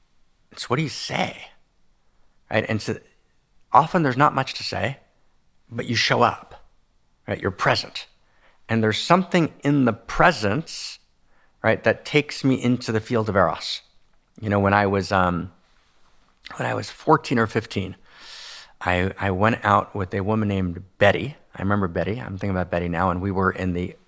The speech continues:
Orthodox structures of law, so no physical contact. So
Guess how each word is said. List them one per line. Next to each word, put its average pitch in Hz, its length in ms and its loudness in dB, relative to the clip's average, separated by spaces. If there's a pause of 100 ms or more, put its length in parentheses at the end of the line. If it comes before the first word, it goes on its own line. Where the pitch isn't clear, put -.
Orthodox 117 500 4
structures 104 480 -2
of 87 120 -2
law, 90 220 2
so 90 260 -4
no 101 180 0
physical 101 400 -4
contact. 90 560 -6 (540)
So 98 260 4